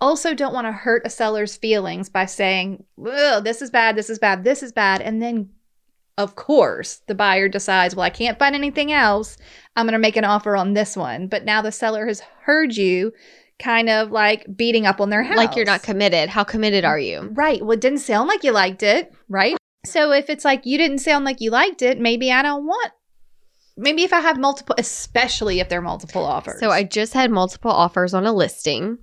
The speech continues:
Speaker 1: Okay.
Speaker 2: And we were li-, asking three twenty-nine.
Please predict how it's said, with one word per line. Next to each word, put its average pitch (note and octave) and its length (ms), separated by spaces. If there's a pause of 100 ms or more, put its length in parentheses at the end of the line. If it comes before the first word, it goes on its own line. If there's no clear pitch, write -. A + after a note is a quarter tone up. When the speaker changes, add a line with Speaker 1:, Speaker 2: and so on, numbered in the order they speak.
Speaker 1:
Okay. A3+ 360 (680)
Speaker 2:
And F#3+ 580
we G#3 120
were F#3+ 220
li-, F3+ 160 (240)
asking A#3+ 540
three G#3+ 320
twenty-nine. G#3 840